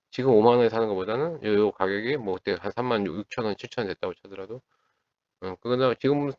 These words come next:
지금 사는 것보다는 뭐 기술적으로라도 반등이 나올 수 있는 자리고, 지금은 솔직히 무대포 자리입니다. 예. 지금 왜 사는지 모르겠어요. 뭐 이, 이런 종목뿐만 아니라 오늘 개인들이 산 종목 보면요.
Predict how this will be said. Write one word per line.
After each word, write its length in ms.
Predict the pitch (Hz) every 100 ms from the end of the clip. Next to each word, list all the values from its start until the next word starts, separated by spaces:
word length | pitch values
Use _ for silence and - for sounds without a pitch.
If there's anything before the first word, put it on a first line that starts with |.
| _ _
지금 220 | 127 135
사는 160 | 139
것보다는 300 | 139 127 135 127 - _
뭐 140 | 117 107 _ _ -
기술적으로라도 800 | 120 180 180 156 143 127 127
반등이 340 | 135 104 101 117
나올 180 | 95 95
수 60 | 107
있는 220 | 90 92
자리고, 340 | 90 92 117 - _
지금은 500 | - 147 143 127 143 _ _ _ _ _ _ _ -
솔직히 200 | 151 131
무대포 400 | 104 147 - 151
자리입니다. 480 | 120 95 82 104 - _ 87
예. 100 | 90 _ _ _ _ _
지금 200 | - 123
왜 100 | 98
사는지 300 | 107 170 156 104
모르겠어요. 480 | 87 85 - 127 - _ _ _ _
뭐 160 | 98 90
이, 60 |
이런 380 | 107 101 135 165
종목뿐만 480 | 143 135 131 160 156
아니라 220 | 104 120
오늘 160 | 113 120
개인들이 300 | - 117 113
산 160 | 120 135
종목 240 | 139 123
보면요. 440 | 95 92 101 120